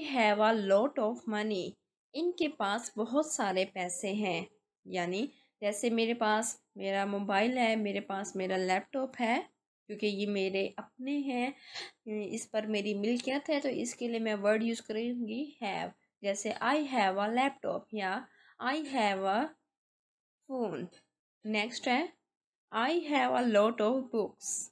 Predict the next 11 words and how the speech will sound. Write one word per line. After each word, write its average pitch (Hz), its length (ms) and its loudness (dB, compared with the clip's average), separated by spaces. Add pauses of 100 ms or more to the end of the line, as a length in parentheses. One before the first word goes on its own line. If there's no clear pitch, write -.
(120)
मेरे 220 360 2
पास 262 500 -2
बहुत 233 240 -2
सारी 202 380 2
किताबें 220 640 -2
हैं। - 280 -4 (440)
All 208 180 -2
right 233 240 4
ऑडियंस, 277 580 2 (100)
नेक्स्ट 214 380 0
है 285 280 4